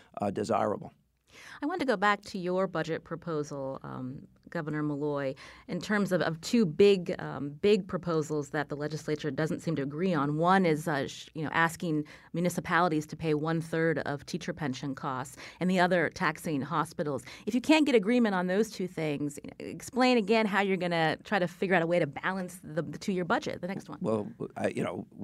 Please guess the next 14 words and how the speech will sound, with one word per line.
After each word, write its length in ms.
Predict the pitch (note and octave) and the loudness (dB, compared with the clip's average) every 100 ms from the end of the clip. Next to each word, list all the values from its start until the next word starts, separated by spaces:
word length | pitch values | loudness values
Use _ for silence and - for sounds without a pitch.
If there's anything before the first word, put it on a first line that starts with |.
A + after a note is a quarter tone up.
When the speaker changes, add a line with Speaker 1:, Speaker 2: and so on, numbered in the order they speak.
| - | -8
Speaker 1:
we, 220 | - A2+ - - | -4 -4 -4 -8
<laughs> 220 | - - - | -6 -6 0
we 60 | |
don't 140 | D#3 C#3+ | 4 6
have 120 | C#3 | 6
an 60 | A#2+ | 4
agreement 360 | A2+ C#3 C3 | 2 2 2
on 120 | B2+ | 2
anything 340 | D#3 F3+ - - | 2 2 0 -4
right 220 | F2 F#2+ | -8 -10
now. 260 | F2+ - - - | -12 -14 -20 -20
So, 520 | - A2 G#2 G2+ G2 G2 | -6 -2 0 0 0 -2
uh, 580 | - G2 F#2+ F#2+ G2+ - | -2 0 2 0 -2 -4
we, 180 | G#2+ | 0